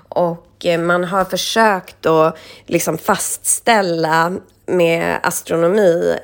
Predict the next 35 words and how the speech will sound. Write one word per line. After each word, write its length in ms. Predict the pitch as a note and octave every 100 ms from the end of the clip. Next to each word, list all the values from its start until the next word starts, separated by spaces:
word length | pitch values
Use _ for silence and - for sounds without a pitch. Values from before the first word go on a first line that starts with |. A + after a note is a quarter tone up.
| -
v-, 400 | - - - F2+
när 380 | F#3+ F3+ E3+ E3+
det 100 | F3
här 420 | E3+ E3 E3+ F#3+
skulle 460 | G3+ - - F3+ E3
ha 220 | E3+ F3+
skett, 600 | - A#3+ - A#2+ _ -
för 160 | - F#3+
då 140 | F3
skulle 260 | E3+ - E3+
man 340 | F3 E3 E3+ F3+ - - - _
kunna 400 | - F#3 E3 E3+
veta 600 | E3 E3 E3 - E3+ D#3+
exakt 520 | - - - F3 - -
vilket 280 | - -
datum 640 | E3+ E3 E3+ - - E3+ G3 - _ _
Jesus 540 | F3+ F3+ F3 - G3 -
dog. 460 | B3 F3+ - A3 - _ _ _ _ G3
Men 420 | G3 G3 F#3+ -
så 160 | - A#3+
historiskt 640 | A3+ - C#4+ C#4+ B3 A3+
så 100 | G3
finns 420 | B3+ C4 B3+ -
det 80 | G3+
mycket 480 | F#3+ - F3+ F3 F3+
dramatiska 640 | F3 F3 E3 - E3+ F3
händelser 500 | F3+ F3+ G#3 G#3 E3
kopplade 680 | - B3+ B3+ _ - C4+ A#3+
till 380 | - - E3 -
eklipser. 500 | - - - - D3+
Vi 80 | F#3
har 260 | F#3+ A3
liksom 260 | A3+ F3 E3
det 160 | D#3+ E3
lite 440 | F3+ F3 G#3